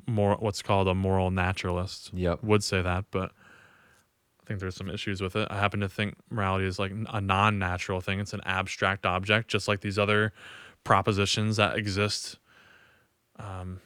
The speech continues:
Speaker 1: in this
Speaker 2: Mm-hmm.
Speaker 1: way. And, and there's, there's many, many of these items in other areas of philosophy, possible worlds.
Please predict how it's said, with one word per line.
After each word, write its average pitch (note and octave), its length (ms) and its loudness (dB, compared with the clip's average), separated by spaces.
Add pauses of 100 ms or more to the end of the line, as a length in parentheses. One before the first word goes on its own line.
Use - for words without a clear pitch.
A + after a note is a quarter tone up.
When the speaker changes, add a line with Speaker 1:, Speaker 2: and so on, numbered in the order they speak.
(320)
Speaker 1:
in A2+ 100 -2
this F#2+ 100 4
Speaker 2:
Mm-hmm. G2+ 100 6
Speaker 1:
way. G2+ 240 4
And, G#2+ 240 0
and A2 160 0
there's, G#2+ 400 2
there's A2+ 220 4
many, A#2 220 4
many A#2 420 4 (880)
of G#2+ 120 0
these G2+ 200 2 (180)
items F#2 460 -2
in G2 320 -6 (440)
other A2+ 220 4
areas F#2+ 240 2
of F#2+ 120 -2
philosophy, F2+ 520 -4 (120)
possible A2 420 4
worlds. G2 500 2